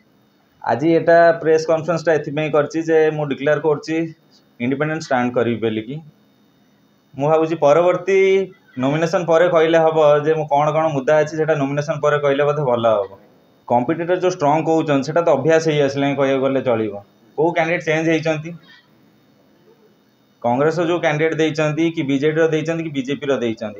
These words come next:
ଏଇ ତିନିଟା କ-, party କି main ଇଏ କୁହା ହଉଛି।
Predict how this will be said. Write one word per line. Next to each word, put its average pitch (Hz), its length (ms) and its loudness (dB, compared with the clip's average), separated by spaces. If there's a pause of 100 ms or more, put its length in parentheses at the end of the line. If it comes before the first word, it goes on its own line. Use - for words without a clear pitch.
ଏଇ 151 120 -4
ତିନିଟା 156 340 -2
କ-, 156 560 0 (240)
party 156 260 0
କି 190 140 -2 (500)
main 180 280 -2
ଇଏ 185 160 0 (280)
କୁହା 139 200 0
ହଉଛି। 117 340 -2